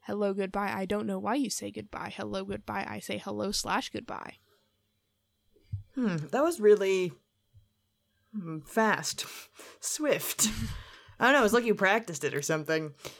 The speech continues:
Speaker 2: Um,
Speaker 1: I did not.
Speaker 2: It's interesting, too, when it says, "I say hi, you say lo." It's hi spelled like height or
Speaker 1: Yes.
Speaker 2: yeah, or other
Speaker 1: Like the opposite
Speaker 2: hi.
Speaker 1: of low.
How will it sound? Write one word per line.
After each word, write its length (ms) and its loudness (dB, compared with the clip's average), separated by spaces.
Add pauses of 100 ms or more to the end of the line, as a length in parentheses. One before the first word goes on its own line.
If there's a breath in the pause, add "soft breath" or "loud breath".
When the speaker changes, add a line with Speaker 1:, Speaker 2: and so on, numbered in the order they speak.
(380 loud breath)
Speaker 2:
Um, 520 6 (840)
Speaker 1:
I 100 -2
did 140 -8
not. 460 -4
Speaker 2:
It's 180 2
interesting, 460 4
too, 200 2
when 100 6
it 100 6
says, 360 6
"I 160 6
say 300 4
hi, 760 4 (280)
you 160 -2
say 280 4
lo." 360 6
It's 380 -2
hi 560 4
spelled 720 4 (1200)
like 280 4 (220)
height 480 0 (340)
or 460 6 (140)
Speaker 1:
Yes. 500 -2 (840)
Speaker 2:
yeah, 320 6 (160)
or 360 10
other 280 6
Speaker 1:
Like 160 4
the 60 8
opposite 380 10
Speaker 2:
hi. 160 8
Speaker 1:
of 40 10
low. 340 6